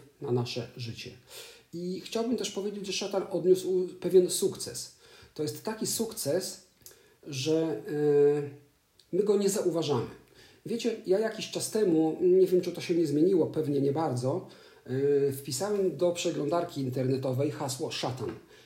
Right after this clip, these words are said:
Zgadnijcie, jakie hasła mi wypłynęły po wpisaniu właśnie słowa szatan. Otóż na pierwszym miejscu, yy, wypadła pani Barbara Kurdej-Szatan.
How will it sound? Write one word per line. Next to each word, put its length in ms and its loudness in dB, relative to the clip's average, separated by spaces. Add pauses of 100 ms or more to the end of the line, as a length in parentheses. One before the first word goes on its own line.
(160)
Zgadnijcie, 680 -2 (200)
jakie 340 -4
hasła 640 0
mi 320 2 (100)
wypłynęły 1300 4 (280)
po 80 -4
wpisaniu 680 -2
właśnie 460 -2
słowa 400 -8
szatan. 360 -10 (540)
Otóż 360 -6
na 100 -4
pierwszym 400 0
miejscu, 520 6 (400)
yy, 640 2
wypadła 640 0
pani 500 6
Barbara 800 -2
Kurdej-Szatan. 800 0